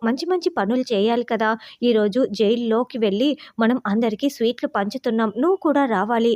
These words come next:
అని చెప్పటంతో, "అలాగే అన్నయ్య" అని రమాదేవి రెడీ అయిపోయి నిషా వాళ్ళ నాన్నతో కారులో వెళ్తూ ఉంటుంది. జైలులో ఈరోజు రమాదేవి గారు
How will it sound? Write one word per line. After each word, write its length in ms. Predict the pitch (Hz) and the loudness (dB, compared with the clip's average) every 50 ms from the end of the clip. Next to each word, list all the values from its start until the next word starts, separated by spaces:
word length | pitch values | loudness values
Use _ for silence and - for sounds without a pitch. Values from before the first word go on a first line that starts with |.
| - | 0
అని 180 | 220 220 233 220 | 0 0 0 0
చెప్పటంతో, 580 | 240 202 - - 247 - 233 214 220 214 220 220 233 - - - - - | 0 -2 -2 -4 -4 -2 -2 -2 0 0 0 -2 -2 -4 -10 -18 -8 -4
"అలాగే 340 | - 226 269 330 339 370 381 | 0 0 2 2 2 4 2
అన్నయ్య" 440 | 349 277 240 226 220 220 226 233 240 - - | 2 2 2 0 2 2 2 0 0 -2 0
అని 200 | 220 220 226 233 220 - | 0 2 2 2 0 0
రమాదేవి 540 | 202 208 196 233 247 220 240 220 202 226 226 - | -2 -2 0 0 0 2 2 2 2 2 0 0
రెడీ 280 | 196 208 202 202 240 247 | 0 -2 0 2 2 2
అయిపోయి 460 | 233 233 233 233 - 220 220 220 226 214 - - | 2 2 0 0 0 0 2 2 2 0 0 -2
నిషా 260 | 294 302 - 370 349 | -2 0 0 0 2
వాళ్ళ 200 | 339 302 262 220 | 2 0 0 0
నాన్నతో 360 | 196 196 233 240 226 240 233 233 | 0 0 0 0 0 -2 -2 -2
కారులో 440 | - 233 196 208 240 233 233 226 226 - - | -2 0 0 0 0 0 0 0 0 0 0
వెళ్తూ 340 | 202 196 196 208 - 240 226 | -2 -2 -2 -2 -2 -4 -2
ఉంటుంది. 440 | 226 226 226 226 240 226 220 233 226 196 - - - - - _ - | -2 -2 -2 0 0 0 0 0 0 -2 -4 -10 -20 -20 -16 _ -8
జైలులో 540 | 214 - 240 220 214 240 254 240 226 226 247 233 | -2 2 4 4 4 4 2 2 2 2 2 2
ఈరోజు 400 | - 233 226 220 214 202 190 247 254 - | 2 2 2 2 2 2 2 2 0 2
రమాదేవి 520 | - 214 208 220 254 262 220 240 233 247 233 | 0 0 0 0 0 0 2 0 2 0 0
గారు 280 | - 208 196 202 254 | 0 0 2 2 2